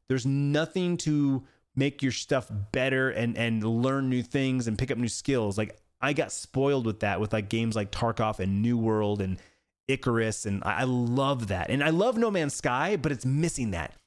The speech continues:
If they added some kind of skill progression or player progression of your character, oh my God, No Man's Sky would be my game. I love that.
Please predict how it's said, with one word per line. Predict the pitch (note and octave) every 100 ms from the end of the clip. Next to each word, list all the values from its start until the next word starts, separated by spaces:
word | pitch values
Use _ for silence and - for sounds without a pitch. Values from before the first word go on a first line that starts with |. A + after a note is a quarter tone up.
| -
If | D3 A#2+
they | G3+ A#3
added | E3+ G3 F3
some | F#3
kind | E3+ D3+
of |
skill | - - D#3+
progression | E3+ C#3+ D3 - D#3
or | A2+
player | - C3+ C#3
progression | C#3+ B2+ B2 B2 D3
of | A2
your | G#2
character, | - - A#2 B2 D#3 -
oh | C#3+
my | C#3 G#2+
God, | G#2+ A2 G2
No | A#2+
Man's | B2+ A2+
Sky | - A#2
would | A#2
be | G#2+
my | G#2
game. | F#2+ G2 F#2 F2+
I | G#2
love | G2+ G#2 F#2+
that. | F2 -